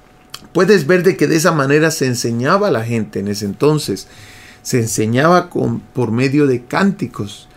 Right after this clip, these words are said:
Especialmente en el capítulo treinta y dos están dando una profecía, pero Dios le pide a Moisés, "Enséñale este cántico al pueblo". La música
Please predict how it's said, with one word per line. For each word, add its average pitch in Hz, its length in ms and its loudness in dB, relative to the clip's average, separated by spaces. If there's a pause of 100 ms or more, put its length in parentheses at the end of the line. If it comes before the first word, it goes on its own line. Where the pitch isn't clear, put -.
(560)
Especialmente 151 800 0
en 127 100 2
el 110 120 -2
capítulo 127 540 0
treinta 117 420 -2
y - 20 2
dos 170 280 2
están 120 280 -2
dando 127 240 0
una 127 240 -2
profecía, 117 800 -4
pero 113 360 0 (400)
Dios 156 280 2
le 143 100 4
pide 131 220 2
a 123 60 2
Moisés, 117 520 0
"Enséñale 123 640 0
este 110 260 -6
cántico 113 760 -8 (320)
al 101 200 -12
pueblo". 98 400 -4 (1040)
La - 200 0
música 233 640 -2